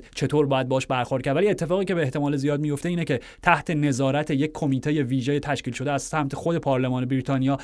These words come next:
نظارتی بر این انتقال مالکیت انجام بشه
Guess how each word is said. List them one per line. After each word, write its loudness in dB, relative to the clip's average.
نظارتی 4
بر 4
این 0
انتقال 2
مالکیت 2
انجام 4
بشه 2